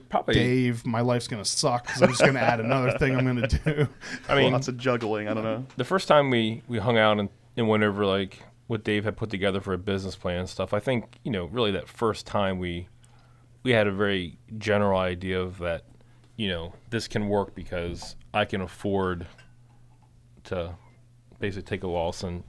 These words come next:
Speaker 3: Yeah.
Speaker 1: you
Speaker 3: And
Speaker 1: know, we had a, my wife and I, we had a lot of time to prepare financially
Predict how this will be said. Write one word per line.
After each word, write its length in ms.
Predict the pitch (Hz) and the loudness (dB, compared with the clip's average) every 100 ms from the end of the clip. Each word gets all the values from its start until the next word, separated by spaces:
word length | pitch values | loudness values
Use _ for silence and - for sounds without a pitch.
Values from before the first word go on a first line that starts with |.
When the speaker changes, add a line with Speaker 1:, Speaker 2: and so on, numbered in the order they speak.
| - | -6
Speaker 3:
Yeah. 400 | 135 113 85 50 123 | 0 0 0 -4 -2
Speaker 1:
you 100 | 120 | 0
Speaker 3:
And 80 | 101 | 0
Speaker 1:
know, 40 | 92 | 0
we 140 | 127 | 2
had 100 | 113 | 2
a, 80 | 90 - - | 2 -8 -6
my 80 | 110 | 0
wife 220 | 104 104 | 2 2
and 80 | 104 | 2
I, 40 | 98 | 0
we 80 | |
had 180 | 98 90 - | 0 -2 -8
a 60 | |
lot 320 | 95 98 98 92 | -6 -2 0 -2
of 80 | |
time 300 | - 95 92 90 | -4 -6 -6 -6
to 260 | 87 - - | -6 -8 -12
prepare 360 | 90 - 95 | -8 -2 -2
financially 1000 | 90 82 92 98 95 - 90 90 87 90 | -2 -4 -2 -2 -4 -6 -6 -4 -6 -8